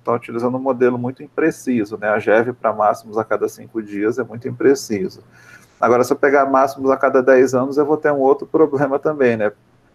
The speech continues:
A, a, se eu pegar máximos a cada dez anos, a teoria da jev vai tá boa, né? Então, esses máximos eu espero que assintoticamente estejam bem próximos da jev,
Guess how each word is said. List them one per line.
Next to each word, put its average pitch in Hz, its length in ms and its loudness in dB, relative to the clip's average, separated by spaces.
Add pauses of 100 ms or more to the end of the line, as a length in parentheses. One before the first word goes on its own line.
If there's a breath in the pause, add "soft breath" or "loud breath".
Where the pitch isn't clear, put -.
A, 101 420 2
a, 90 40 2
se 95 100 -8
eu 101 40 -6
pegar 117 420 0
máximos 120 380 -2
a 120 80 0
cada 117 200 0
dez 123 380 2
anos, 127 540 -2 (500)
a 113 120 0
teoria 127 380 4
da 165 140 4
jev 139 260 4
vai 127 120 2
tá 131 160 -2
boa, 143 320 -2
né? 196 180 -6
Então, 131 180 -8
esses 127 280 -12
máximos 117 480 -4
eu 120 80 -2
espero 135 400 0
que - 100 -4
assintoticamente 123 800 -4
estejam 117 300 -8
bem 120 180 -8
próximos 120 440 -2
da 120 180 2
jev, 135 440 0